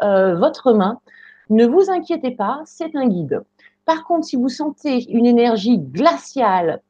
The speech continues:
et qu'à l'intérieur de vous, ça commence à serrer, ça peut être une âme perdue.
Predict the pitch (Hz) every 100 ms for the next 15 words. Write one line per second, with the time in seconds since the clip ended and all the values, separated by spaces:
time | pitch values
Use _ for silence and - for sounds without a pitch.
0 | _ 254 247 - 240 226 240 254 254 247
1 | 226 240 226 262 196 185 269 262 254 190
2 | 175 - 285 190 156 - _ _ - -
3 | - _ - 302 302 349 392 - 294 320
4 | 311 302 294 220 170 -